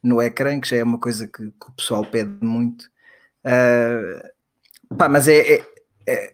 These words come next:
eu acho que o, a grande dúvida vai ser, eh, o preço, porque eles vão-te colocar especificações, pá, tirando o processador que tu encontras em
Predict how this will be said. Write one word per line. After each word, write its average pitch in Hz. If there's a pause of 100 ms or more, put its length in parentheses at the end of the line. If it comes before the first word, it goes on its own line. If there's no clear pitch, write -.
eu 139
acho 151
que -
o, 156
a 147
grande 156
dúvida 156
vai 156
ser, 156
eh, 156 (180)
o 156
preço, 175
porque 107 (760)
eles 131
vão-te 131
colocar 131
especificações, 127 (280)
pá, 117
tirando 127
o 127
processador 127
que -
tu 131
encontras 127
em 120